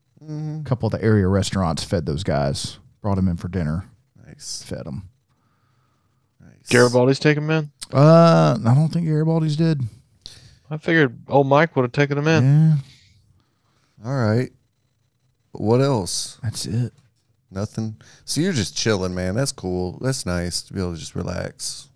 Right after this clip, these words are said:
Speaker 2: Yeah.
Speaker 1: Beach, pool.
Speaker 2: Mm-hmm. Football.
Speaker 1: Football.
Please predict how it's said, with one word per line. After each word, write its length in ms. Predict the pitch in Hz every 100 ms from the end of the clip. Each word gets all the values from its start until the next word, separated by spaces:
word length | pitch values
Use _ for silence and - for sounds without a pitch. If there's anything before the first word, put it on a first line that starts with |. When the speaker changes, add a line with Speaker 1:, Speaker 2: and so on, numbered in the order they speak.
| _
Speaker 2:
Yeah. 120 | -
Speaker 1:
Beach, 360 | 110 98 - -
pool. 440 | 98 98 92 92 _ _
Speaker 2:
Mm-hmm. 280 | 117 117 113 107 _ _ _ _ _ _
Football. 460 | - 107 107 107 - - _
Speaker 1:
Football. 760 | - 113 104 101 92 92 92